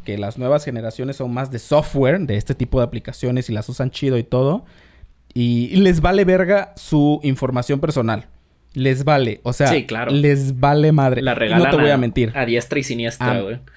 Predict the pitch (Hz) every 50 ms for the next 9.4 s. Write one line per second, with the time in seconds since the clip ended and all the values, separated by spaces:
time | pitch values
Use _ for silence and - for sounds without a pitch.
0 | - - - - - - - - - - 139 143 147 131 - - 139 127 127 123
1 | 110 - 131 143 143 170 170 160 147 147 143 135 131 120 113 110 101 104 101 98
2 | 95 92 92 - - - - 151 - 165 - - - - - - - - - -
3 | 403 415 - - - - - - - - - 165 170 151 143 147 143 160 165 156
4 | 147 123 123 - 156 180 - - 113 117 127 127 - 120 117 120 117 107 107 110
5 | 127 139 151 160 - - - - - 160 147 143 - 170 151 156 160 156 190 175
6 | 143 - - 120 113 - 110 110 - 127 131 135 139 131 - 127 117 - 127 117
7 | 120 120 117 - - - _ - - - 123 131 - 160 156 190 180 160 131 117
8 | 113 107 - - 107 123 123 120 - - 113 110 107 107 110 110 110 - - 135
9 | 123 107 101 98 90 80 73